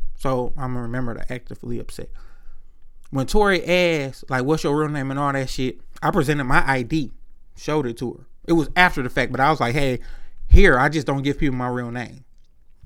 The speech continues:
'cause y'all be moving goofy." So it wasn't no problem, wasn't no long debate. When she was like, "Nigga, I need to see your I D," I presented it. Here it go.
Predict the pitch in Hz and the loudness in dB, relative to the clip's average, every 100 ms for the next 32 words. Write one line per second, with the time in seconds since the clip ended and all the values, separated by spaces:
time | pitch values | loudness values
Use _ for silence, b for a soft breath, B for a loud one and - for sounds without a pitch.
0 | - - - - - - - 156 160 135 | -16 -16 -16 -14 -12 -10 -4 0 4 4
1 | 135 135 117 117 113 190 - - - - | 4 2 0 -2 0 0 0 -6 -14 -16
2 | - - - - - - - - 147 131 | -18 -14 -12 -12 -14 -20 -4 2 2 0
3 | b b b 165 185 170 147 175 190 170 | b b b 2 4 4 2 2 8 8
4 | 165 165 156 147 147 139 147 170 160 151 | 8 2 0 0 -2 0 0 0 -2 0
5 | 156 123 127 165 160 143 131 147 143 147 | 0 0 -4 -2 -2 0 -2 0 0 0
6 | 147 131 147 139 135 139 139 143 135 120 | -4 -4 -2 -2 0 -2 -2 -2 -2 -4
7 | 135 233 147 110 156 175 202 226 | -4 -4 -6 -6 -4 -4 -6 -10